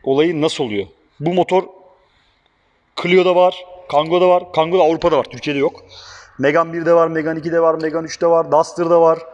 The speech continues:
Laguna'da birde var, Laguna ikide var. Var da var, hepsinde var bu motor.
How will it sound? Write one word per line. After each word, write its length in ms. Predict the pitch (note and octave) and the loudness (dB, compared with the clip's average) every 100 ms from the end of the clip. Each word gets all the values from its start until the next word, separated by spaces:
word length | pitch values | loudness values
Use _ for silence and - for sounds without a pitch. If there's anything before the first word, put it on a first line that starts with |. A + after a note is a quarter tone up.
| - _ _ - | -20 _ _ -4
Laguna'da 320 | C#3+ D#3+ E3 | -2 0 -2
birde 200 | D#3 E3 | -2 2
var, 160 | E3 D#3 | 2 2
Laguna 300 | D#3 D#3 E3 | 0 -2 -6
ikide 280 | D#3 D#3 E3 | -2 0 2
var. 160 | D#3+ - - - _ _ _ _ _ | 2 -2 -20 -20 _ _ _ _ _
Var 240 | D3+ G#3+ F#3 | 0 0 2
da 80 | F3+ | 0
var, 160 | C#3 | 0
hepsinde 300 | B3 - G#3 | -4 -4 0
var 140 | F3+ C3 | 0 0
bu 40 | |
motor. 240 | A#2+ - | -12 -16